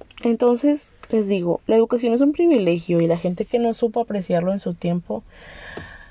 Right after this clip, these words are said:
no es por nada, pero probablemente estén batallando ahorita. Y quién sabe, ¿verdad? En la carrera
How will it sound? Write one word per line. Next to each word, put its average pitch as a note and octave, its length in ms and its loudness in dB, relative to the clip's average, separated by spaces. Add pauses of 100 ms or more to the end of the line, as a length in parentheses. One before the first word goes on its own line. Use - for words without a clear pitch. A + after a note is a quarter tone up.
(440)
no A3+ 180 4
es A3+ 100 0
por C4 140 2
nada, A3+ 300 2
pero F#3+ 340 0 (400)
probablemente G3 520 2
estén A3 280 0
batallando F3 560 -2
ahorita. E3+ 460 -6 (180)
Y G#3+ 100 -2
quién C#4 200 0
sabe, G#3 260 0
¿verdad? F3 460 -2 (280)
En G#3 200 -2
la F#3+ 80 -2
carrera F#3+ 500 -2